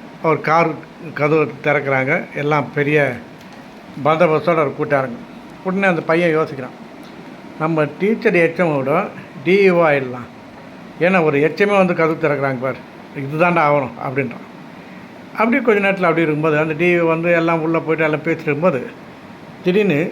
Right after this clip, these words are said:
சி இ ஓ வரார், சீஃப் எஜுகேஷன் ஆஃபீஸர், அவர் வரார். வந்த உடனே அந்த டி இ ஓ வரார், வெளியே வந்துட்டு இவரை கூப்பிட்டு போறார். உடனே அதே பையன் யோசிக்கிறான், "நம்ம வந்து இன்னும் கொஞ்சம் படிச்சு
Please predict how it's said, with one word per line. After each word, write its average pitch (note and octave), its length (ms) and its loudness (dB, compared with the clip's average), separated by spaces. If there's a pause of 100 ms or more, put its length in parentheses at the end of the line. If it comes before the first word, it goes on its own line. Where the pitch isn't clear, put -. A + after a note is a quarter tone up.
சி G3+ 160 0
இ G#3+ 180 4
ஓ E3+ 120 8
வரார், C#3 300 2 (1120)
சீஃப் F#3+ 260 4
எஜுகேஷன் C#3+ 460 2
ஆஃபீஸர், B2+ 360 -4 (120)
அவர் D#3+ 160 4
வரார். C#3+ 280 4 (280)
வந்த F#3+ 200 0
உடனே F#3 180 2
அந்த B2+ 180 -2
டி E3+ 140 2
இ G#3 120 4
ஓ G3+ 180 6
வரார், D#3+ 300 2
வெளியே C#3+ 220 0
வந்துட்டு E3 400 -4 (540)
இவரை F#3 240 4
கூப்பிட்டு D#3+ 300 0
போறார். C3+ 320 0 (720)
உடனே G#3 220 2
அதே F#3+ 240 6
பையன் F3+ 340 2
யோசிக்கிறான், D3+ 480 0
"நம்ம E3+ 220 2
வந்து F#3+ 200 4 (120)
இன்னும் F3+ 240 2
கொஞ்சம் D3 300 2 (200)
படிச்சு D#3 380 0